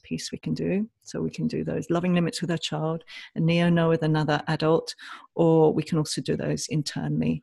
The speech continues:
But they take a lot of practice because most of the time, as you say, we didn't get it in our culture. Loving limits, neo-nos doesn't happen. There's either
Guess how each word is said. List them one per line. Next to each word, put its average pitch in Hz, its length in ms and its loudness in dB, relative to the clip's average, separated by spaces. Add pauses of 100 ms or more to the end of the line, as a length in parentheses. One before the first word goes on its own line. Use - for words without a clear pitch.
(240)
But 208 80 -2
they 269 100 6
take 311 240 0
a 254 40 8
lot 208 120 6
of - 120 -4
practice - 540 -2
because 208 320 -4
most 254 280 6
of - 60 -8
the 233 140 0
time, 202 540 6 (400)
as 170 140 -2
you 190 60 0
say, 214 220 2
we 160 140 6
didn't 165 240 4
get 196 200 4
it - 140 2 (360)
in 170 200 2
our 180 120 2
culture. 214 560 0 (640)
Loving 180 300 2
limits, 175 340 0
neo-nos 165 540 -2
doesn't 160 260 -2
happen. 156 360 -8
There's 165 200 -4
either 165 380 0